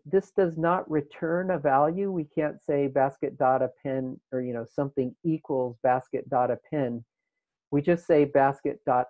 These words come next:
append and it, it does something. It doesn't, um,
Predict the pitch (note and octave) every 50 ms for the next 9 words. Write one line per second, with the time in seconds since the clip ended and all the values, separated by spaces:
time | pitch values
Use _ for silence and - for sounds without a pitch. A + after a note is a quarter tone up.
0 | - C3+ - _ _ - E3 C3 A#2+ A#2 A#2 A#2 - - C3+ C3 C3 B2+ B2+ -
1 | _ _ _ _ - C3+ B2 - - A#2 - - D3 C#3+ C#3+ C#3+ C3+ - _ -
2 | A#2+ A#2 A#2 - - A#2+ A#2 A2+ A#2 A#2 - C3+ B2 - - B2+ B2 B2 B2+ B2
3 | A#2 - - _ _ _ - A2+ G#2+ G#2+ G#2+ G#2 A2